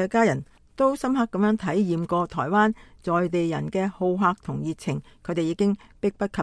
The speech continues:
待咁樣想同老朋友相會，並且認識新朋友。酈英傑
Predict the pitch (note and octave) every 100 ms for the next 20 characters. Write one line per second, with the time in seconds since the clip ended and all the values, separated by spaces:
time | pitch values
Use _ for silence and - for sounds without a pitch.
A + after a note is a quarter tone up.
0 | - - D#3 D#3 F3 G3+ - - - F3+
1 | A#3+ D3+ D3 E3+ F#3+ D#3 D3 E3+ F#3+ A#3
2 | A3 F3 D3+ - D#3 E3 E3+ F3+ D3+ G3
3 | - F#3+ F#3 - - C#3 C#3 E3 - _
4 | _ _ _ _ C3+ E3+ G3 E3+